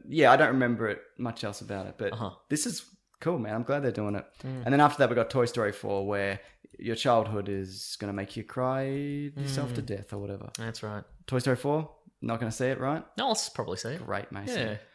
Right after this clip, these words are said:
Speaker 1: In July, we've got Spider-Man, He's Far From Home.
Speaker 2: Oh, yeah, that's
Speaker 1: He's
Speaker 2: right.
Speaker 1: fighting all sorts of Jake Gyllenhaals, or
Speaker 2: Mm-hmm.
Speaker 1: he's he a good guy?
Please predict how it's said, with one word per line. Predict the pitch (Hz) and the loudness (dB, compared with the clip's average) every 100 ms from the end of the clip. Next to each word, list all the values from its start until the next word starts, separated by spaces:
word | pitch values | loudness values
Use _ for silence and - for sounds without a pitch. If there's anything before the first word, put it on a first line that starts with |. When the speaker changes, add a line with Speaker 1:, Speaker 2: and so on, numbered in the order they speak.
| _ - | _ -2
Speaker 1:
In | 131 | 0
July, | 139 123 117 | 2 6 6
we've | 110 | 6
got | 113 107 | 0 -2
Spider-Man, | - 117 110 110 104 101 | -2 2 2 2 -2 -4
He's | 110 | -6
Far | - 113 107 | 0 0 0
From | 101 | -6
Home. | 104 95 101 - _ _ - | -6 -6 -10 -18 _ _ -16
Speaker 2:
Oh, | 107 | -12
yeah, | 107 117 | -10 -8
that's | 120 113 | -10 -6
Speaker 1:
He's | |
Speaker 2:
right. | 113 | 2
Speaker 1:
fighting | 110 104 | 2 2
all | 110 | -2
sorts | 107 104 | -4 -6
of | 101 | -8
Jake | 92 98 | -6 -6
Gyllenhaals, | 104 101 101 101 98 | -4 -4 -4 -6 -6
or | 104 117 | 0 2
Speaker 2:
Mm-hmm. | 120 | 2
Speaker 1:
he's | 123 | 0
he | 127 | -2
a | 147 | -2
good | 190 190 | -2 0
guy? | 104 95 | 0 0